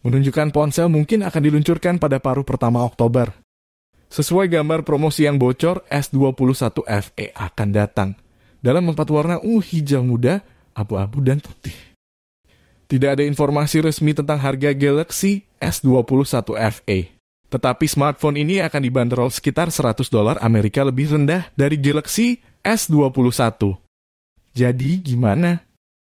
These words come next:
Apakah kalian tertarik dengan smartphone ini? Terima kasih telah menonton video ini, like jika suka, dan dislike jika kurang suka. Komen di bawah untuk menyampaikan request dan saran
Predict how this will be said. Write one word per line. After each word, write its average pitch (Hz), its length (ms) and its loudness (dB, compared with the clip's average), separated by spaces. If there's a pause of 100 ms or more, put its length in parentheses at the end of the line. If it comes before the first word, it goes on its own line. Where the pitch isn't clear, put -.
(260)
Apakah 190 320 -2
kalian 240 320 2
tertarik 185 480 0
dengan 156 160 2
smartphone 139 480 0
ini? 196 320 4 (840)
Terima 147 240 0
kasih 214 240 -4
telah 220 160 0
menonton 180 400 -2
video 160 400 0
ini, 165 480 0
like 143 240 0
jika 123 240 -4
suka, 131 400 -4 (400)
dan 147 240 2
dislike 180 400 0
jika - 320 -4
kurang 117 320 -2
suka. - 400 -4 (880)
Komen 127 320 2
di 139 80 4
bawah 139 320 0
untuk 156 240 -6
menyampaikan 113 560 0
request 107 560 -2 (240)
dan 135 240 0
saran 147 320 -2